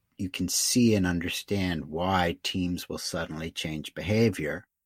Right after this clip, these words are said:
from embracing wild new ideas to rigidly rejecting them in the same way that a glass of water will s-, change from a flowing liquid to a rigid solid. It's a very analogous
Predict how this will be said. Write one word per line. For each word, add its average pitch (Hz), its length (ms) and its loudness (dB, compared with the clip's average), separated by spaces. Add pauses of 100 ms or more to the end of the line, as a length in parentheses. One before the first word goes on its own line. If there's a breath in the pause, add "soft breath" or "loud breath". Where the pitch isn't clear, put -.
(280)
from - 160 -8
embracing 82 580 0
wild 80 300 -4
new 85 100 -6
ideas 73 540 -6
to - 140 -12
rigidly 78 460 -8
rejecting - 580 -6
them 69 240 -10 (240)
in 107 120 4
the 104 60 4
same 110 440 4
way 85 500 4 (400)
that 85 100 0
a 82 60 0
glass 82 420 2
of 76 140 -10
water 82 360 -2
will 76 120 -6
s-, - 280 -10
change 78 380 -2
from 80 160 -6
a 76 60 -8
flowing 78 520 -6
liquid 73 380 -8
to - 160 -8
a 65 40 -8
rigid - 380 -8
solid. 67 380 -6 (320)
It's - 160 -8
a 92 60 -2
very 104 920 4
analogous 85 1080 0